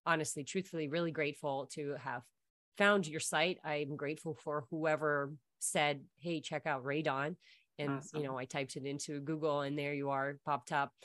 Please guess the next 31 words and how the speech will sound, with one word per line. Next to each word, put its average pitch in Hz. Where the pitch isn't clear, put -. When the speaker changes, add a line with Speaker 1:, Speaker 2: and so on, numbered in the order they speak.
Speaker 1:
because 160
it's 151
been 156
such 165
a 165
wonderful 185
journey. 220
It's 202
been 151
such -
a 156
learning 151
experience 233
for 240
me 233
as 147
a 139
practitioner, 180
as 139
just -
a 151
mom, 175
you 165
know, 156
of 139
Speaker 2:
Mm. 160
Speaker 1:
two 147
small 156
kids, 190
and 160
just 151